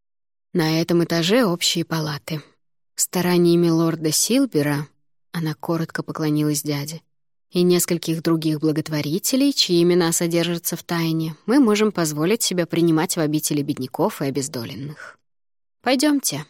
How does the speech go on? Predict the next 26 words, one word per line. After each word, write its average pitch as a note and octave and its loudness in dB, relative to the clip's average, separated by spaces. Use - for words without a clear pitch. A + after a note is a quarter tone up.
нам A#3 0
на D#3 0
лестницу. D3+ -4
Аделина F3 2
Голдфинч A3 -4
на C#3+ -8
третьем C#3+ -6
этаже". - -8
Флоренс B3+ 2
показалось, A3+ 0
что - 0
на F3+ 4
лице F#3 0
дядюшки F#3+ -2
мелькнуло F3 2
что-то E3 -4
темное, D#3 -4
злое, E3 0
недовольство D#3+ 0
или D3 -2
презрение. D3 -6
Но F3+ 2
он C#4 2
ничего A#3+ -2
не F#3 -4
сказал. - -8